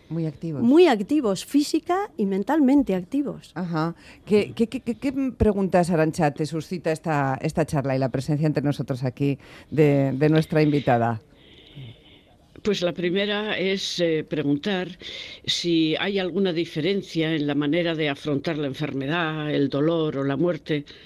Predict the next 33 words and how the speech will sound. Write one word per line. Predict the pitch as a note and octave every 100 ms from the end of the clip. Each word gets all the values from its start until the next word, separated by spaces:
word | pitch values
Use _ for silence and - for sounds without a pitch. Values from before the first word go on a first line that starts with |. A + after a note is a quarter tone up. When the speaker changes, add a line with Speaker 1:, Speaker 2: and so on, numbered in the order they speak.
| - -
Speaker 3:
entre | - F3 E3+ E3 F#3
hombres | F#3+ D3+ D#3+
y | -
mujeres. | C#3 - D3+ G#2+ - - - - - - - - - _ _ -
Speaker 2:
No. | G#3 A3 F#3+ - _ - - F#3+ -
Además, | A3+ A#3+ C#4 D4+ -
yo | G#3+ G#3 C4+
no | C#4+
creo | C4+ B3+ A#3+
en, | A3 -
en | - G#3
las | G#3 G3+
diferencias | G#3 G#3+ A#3 A3 A#3 A3
entre | G#3 G#3+ A3+
hombre | A#3+ A#3 A#3
o |
mujer. | G#3 G#3 - A3+ F#3+
Yo | A#3 A#3
creo | C4+ B3+
más | B3 C4 C#4 -
en | A3+
el | G#3
ser | G#3 A#3
humano, | G#3+ G#3 G3+
en | F#3+
cómo | F#3 B3 A3
seas, | - F#3 F3+ G3+
en |
el | G3
carácter | G#3 G#3 G#3 G#3 F#3+
que | F#3
tengas. | F#3+ F3 F3 E3+ -
Speaker 1:
Ujú. | F#3 F3+ E3